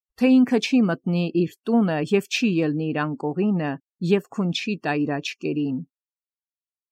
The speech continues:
Արդ որպեսի մինչև շինության ավարտը չլինի նեղության մեջ, շինությունը սկսելուց առաջ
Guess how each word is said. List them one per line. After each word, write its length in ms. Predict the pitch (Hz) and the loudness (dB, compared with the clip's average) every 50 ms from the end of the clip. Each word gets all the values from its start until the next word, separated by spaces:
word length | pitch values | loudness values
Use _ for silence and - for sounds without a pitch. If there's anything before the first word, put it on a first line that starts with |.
| _ _ _ - | _ _ _ 2
Արդ 300 | 202 208 208 190 175 202 | 2 2 2 0 0 2
որպեսի 500 | 180 208 208 208 - 214 214 - 226 214 | 2 2 2 4 2 0 2 2 2 4
մինչև 480 | 208 202 196 196 - - 202 196 185 | 4 4 2 0 0 0 -2 -2 -2
շինության 580 | - - 208 180 180 180 - - 202 185 180 180 | -2 -2 -2 0 0 -2 -2 -2 -2 0 2 2
ավարտը 480 | 175 170 170 175 180 180 - - 175 175 | 2 2 4 2 2 0 -2 -2 0 0
չլինի 500 | 180 - - 196 175 170 175 175 190 214 226 | 0 0 -2 -2 0 0 0 2 2 2 2
նեղության 680 | 208 185 175 160 170 160 - - 190 165 160 165 160 | 2 2 0 0 -2 -4 -4 -4 -4 -4 -2 -2 -2
մեջ, 360 | 160 170 196 226 240 233 - - - _ _ _ _ _ - | -2 0 0 0 0 -2 -6 -16 -16 _ _ _ _ _ -12
շինությունը 680 | - - 208 175 170 170 165 - - 220 233 233 226 | -6 -4 -2 -2 -2 -2 -2 -2 0 0 2 2 2
սկսելուց 640 | 220 - - - 202 - 214 196 190 185 190 - - | 0 -4 -6 -8 -6 -4 -2 -2 0 0 -2 -2 -4
առաջ 420 | 190 185 175 170 170 175 170 - | -4 -2 0 0 0 0 -2 -4